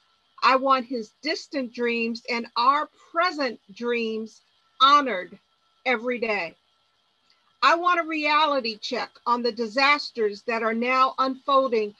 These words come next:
on a regular basis that are destroying dreams and lives. Clubs. History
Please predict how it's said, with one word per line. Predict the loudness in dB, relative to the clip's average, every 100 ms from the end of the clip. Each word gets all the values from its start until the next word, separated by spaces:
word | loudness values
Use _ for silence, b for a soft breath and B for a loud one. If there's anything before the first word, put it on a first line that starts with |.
| B B
on | -2 0
a | -2
regular | 2 0 0 -2 0 0
basis | 0 -2 -4 -4 -4 -6 b b -2
that | 0
are | 0
destroying | -2 -4 -4 -8 0 2 2 0 -2 -6
dreams | -6 -4 -2 -2 -4 -6 -10 -12 _ _ _ _ _ -8
and | -4 -2
lives. | 0 2 0 -2 -8 -16 -20 -20 _ _ _ _ _ _ _ _ _ _ _ _ _ -20 _ _ _ _ _ _ _ _
Clubs. | -2 4 6 4 -2 -12 -20 -20 _ _ _ _ _ _ _ _ _ _ _ _ _
History | -6 -6 -6 -2 -2 -4 -14